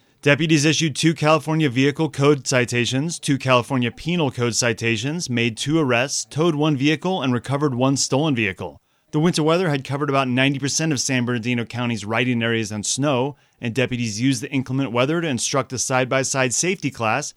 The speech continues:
to search and rescue members in the Morongo Basin. The safety course allowed search and rescue members the ability to improve skills and become certified to operate department-owned O H Vs.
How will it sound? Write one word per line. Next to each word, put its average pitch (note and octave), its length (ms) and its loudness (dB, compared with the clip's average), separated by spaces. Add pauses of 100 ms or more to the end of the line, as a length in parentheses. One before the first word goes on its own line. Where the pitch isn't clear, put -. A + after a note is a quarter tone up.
(160)
to C3 100 -8
search E3 300 0
and D#3+ 80 0
rescue D#3 260 0
members D3 320 0
in D3+ 100 0
the D3 60 2
Morongo C#3+ 400 2
Basin. B2 520 -2 (160)
The C3+ 100 -4
safety C#3+ 340 2
course C3+ 320 0
allowed B2+ 360 2
search D3+ 280 0
and C#3 80 0
rescue C#3 300 0
members D3 340 0
the C3+ 140 0
ability A#2+ 380 0
to A#2+ 140 -4
improve C#3 380 -2
skills D#3+ 420 0
and D3+ 60 -2
become B2+ 220 -2
certified C#3+ 580 0
to C#3+ 80 -4
operate C3+ 380 0
department-owned B2+ 760 0
O A#2+ 180 0
H A#2+ 200 -2
Vs. G#2+ 440 -4